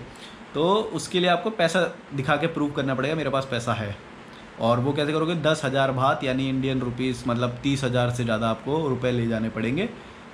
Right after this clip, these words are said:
और उनको वहाँ पे convert कराना पड़ेगा, या फिर, अ, अ, यहीं से ही जो भी airport से आप fly करोगे तो वहीं से ही book कर, पहले ही करा लेना। जैसे मेरी कोलकाता से है।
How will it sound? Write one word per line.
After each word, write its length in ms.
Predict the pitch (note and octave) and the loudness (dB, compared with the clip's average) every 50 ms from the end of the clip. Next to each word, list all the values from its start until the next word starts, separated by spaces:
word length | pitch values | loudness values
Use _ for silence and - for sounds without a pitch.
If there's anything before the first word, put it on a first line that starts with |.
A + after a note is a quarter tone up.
| - A#2 | -2 2
और 260 | A#2 A#2 A#2 A#2 A#2 | 6 6 6 6 4
उनको 280 | A2+ B2+ B2 A#2 C3 | 2 0 0 0 0
वहाँ 160 | C3+ B2+ B2 B2 | 2 2 2 2
पे 100 | B2 B2 | 2 0
convert 380 | B2 B2 A#2 A#2 A#2+ A#2+ A#2+ | 0 2 2 2 2 0 0
कराना 220 | B2+ B2 B2+ B2+ C#3 | 0 0 0 0 0
पड़ेगा, 300 | - D3 D3+ E3+ F#3+ G3 | 0 -2 0 2 2 2
या 160 | F3 D#3+ C#3+ | 4 2 2
फिर, 280 | C#3+ D#3+ D#3+ D#3+ - - - - | 4 2 0 0 0 -6 -2 2
अ, 320 | C3+ B2+ B2 A#2 A#2 A#2 - - - - - - - | 4 4 6 4 2 0 -4 -12 -16 -18 -18 -18 -10
अ, 420 | - C3+ B2+ B2 B2 B2 B2 A#2+ A#2+ B2 - C#3 | -2 0 2 4 4 4 4 2 0 -2 -2 0
यहीं 260 | C#3 C#3 C#3 D3 D3+ | 2 4 4 4 4
से 140 | C#3 D#3+ D3 | 4 2 2
ही 120 | C3+ B2+ | 2 2
जो 280 | - B2+ C3 C3 C3+ B2+ | 0 -2 0 0 0 2
भी 140 | C3+ C3+ | 0 0
airport 400 | - C3 B2+ B2 A#2 B2 B2+ A#2+ | 0 2 0 0 2 0 0 0
से 80 | - C3 | 2 0
आप 100 | B2 A#2+ | 0 0
fly 260 | A#2+ B2+ A#2+ A2+ A#2 | 2 2 2 2 2
करोगे 280 | A2+ B2 A#2+ A#2+ C3 C#3 | 2 0 0 0 -2 -2
तो 100 | C#3+ D3 | -2 0
वहीं 160 | C3+ B2+ B2+ | 2 2 2
से 140 | A#2+ B2+ D3 | 2 2 2
ही 60 | C#3 | 2
book 160 | C#3 C3 C3 | 2 0 0
कर, 100 | - B2+ | 0 -2
पहले 340 | - B2 A#2 A#2+ C3 B2 B2+ | -2 -2 -2 0 2 2 2
ही 60 | B2+ | 2
करा 160 | B2 B2 A#2 | 2 2 2
लेना। 200 | A2+ A2+ B2 C3 | 2 2 2 0
जैसे 220 | C#3 C3+ C#3 C#3 D3 | 0 0 0 0 2
मेरी 160 | C#3+ C#3+ C#3+ | 0 0 0
कोलकाता 460 | C#3+ C#3 C3 C3 B2+ C#3 C3 C3+ C#3 | 0 0 0 2 2 2 2 2 0
से 180 | B2+ C3+ B2 A2+ | 0 2 0 0
है। 160 | A#2 B2+ - | 0 -2 -4